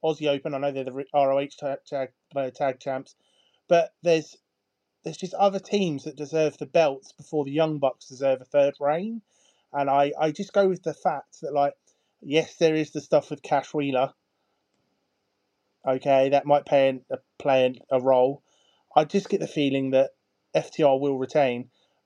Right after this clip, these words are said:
And as for cheering either or, I've always been a Young Bucks fan.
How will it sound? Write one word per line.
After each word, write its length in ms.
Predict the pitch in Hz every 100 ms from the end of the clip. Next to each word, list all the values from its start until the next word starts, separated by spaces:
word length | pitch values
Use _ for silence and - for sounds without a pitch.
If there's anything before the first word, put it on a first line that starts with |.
| _
And 180 | 147 151
as 260 | 160 170 165
for 220 | 160 143
cheering 540 | - 165 165 165 165
either 440 | 147 160 156 165 160
or, 300 | 170 175 - _ _ _ _ _
I've 220 | 143 147
always 280 | 151 165 156
been 160 | - 170
a 40 |
Young 260 | 170 170 175
Bucks 240 | 175 - -
fan. 440 | 170 170 175 175